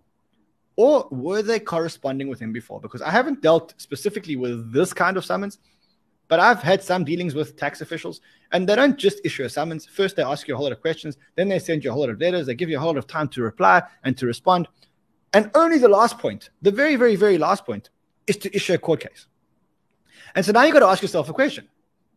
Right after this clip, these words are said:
Is there a chance that Michael Saylor resigned as C E O of MicroStrategy because he suspected, because he knew, because there was somebody who tipped him off that this was coming? And what he wanted to do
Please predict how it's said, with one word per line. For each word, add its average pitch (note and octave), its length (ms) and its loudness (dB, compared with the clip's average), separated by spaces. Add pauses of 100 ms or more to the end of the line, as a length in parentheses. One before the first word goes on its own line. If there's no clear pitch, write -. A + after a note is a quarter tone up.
(720)
Is C#4+ 140 -4
there E4+ 160 2
a B3+ 60 2
chance B2 520 -8 (280)
that F#3+ 180 -2
Michael A3 340 -4
Saylor D#3+ 460 -4
resigned C3+ 380 -6
as A#3 80 -12
C F#3+ 160 -10
E F3+ 40 -2
O E3+ 80 0
of C#3+ 80 -4
MicroStrategy C3 760 -8 (460)
because D4 320 0
he A#3 220 -4
suspected, F3 720 -6
because F#3 260 -6
he A3+ 80 -6
knew, D3 340 -2
because D#3+ 320 -8
there F#3+ 100 0
was F#3 120 0
somebody F3 280 -4
who D3+ 120 -8
tipped - 280 -8
him G#3+ 120 -4
off F#3 240 0 (440)
that D#3+ 200 -2
this F3+ 160 0
was G3 100 -12
coming? - 300 -2 (760)
And F#3+ 160 4
what G#3+ 120 6
he G3+ 60 2
wanted A#3+ 300 2
to C#3 60 -14
do C4 380 -2